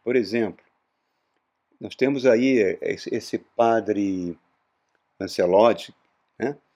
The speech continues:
que tem um ministério todo voltado pra viciados de crack, pra pessoas de rua, pessoas abandonadas,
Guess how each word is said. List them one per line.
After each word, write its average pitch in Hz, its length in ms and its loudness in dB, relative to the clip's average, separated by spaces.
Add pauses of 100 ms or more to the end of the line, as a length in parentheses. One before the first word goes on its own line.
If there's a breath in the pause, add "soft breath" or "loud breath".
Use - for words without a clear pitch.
(260)
que 101 100 -10
tem 113 160 -2
um 113 60 2
ministério 110 640 0
todo 135 260 -4
voltado 110 760 -2
pra 98 220 -2
viciados 95 640 -4
de 90 80 -14
crack, 98 580 -2
pra 87 160 -8
pessoas 95 460 -6
de 87 140 -12
rua, 90 360 -4
pessoas 92 360 -8
abandonadas, 95 920 -6